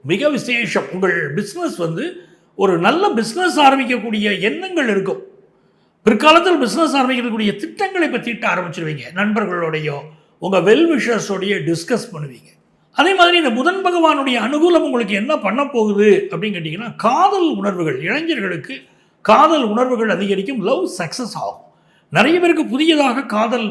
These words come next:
மலரும், அப்படிப்பட்ட ஒரு அமைப்பு இருக்கு. இந்த மதன கோபால யோகம்ங்கிறோம். இந்த சுக்கிரன் புதனுடைய இந்த அனுக்கிரகம் வந்து இருக்கிறது உங்களுக்கு பெரிய அளவிற்கு மனசுக்கு சந்தோஷத்தையும் அனுகூலத்தையும்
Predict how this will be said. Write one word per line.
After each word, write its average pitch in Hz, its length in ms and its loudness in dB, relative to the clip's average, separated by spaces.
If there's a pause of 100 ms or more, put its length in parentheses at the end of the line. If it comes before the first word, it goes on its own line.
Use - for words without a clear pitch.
மலரும், 208 380 -2 (180)
அப்படிப்பட்ட 170 380 -4
ஒரு 160 120 -2
அமைப்பு 202 280 -6
இருக்கு. - 220 -20 (1120)
இந்த 180 160 -2 (120)
மதன 392 400 6
கோபால 285 420 6 (120)
யோகம்ங்கிறோம். 214 600 -2
இந்த 151 200 -2
சுக்கிரன் 339 420 -2
புதனுடைய 247 460 0
இந்த 175 180 -2
அனுக்கிரகம் 285 520 0
வந்து 233 180 -2
இருக்கிறது 208 360 0
உங்களுக்கு 185 380 -4
பெரிய 254 380 -2
அளவிற்கு 214 380 -4
மனசுக்கு 196 360 -6 (120)
சந்தோஷத்தையும் 208 800 -4
அனுகூலத்தையும் 202 640 -8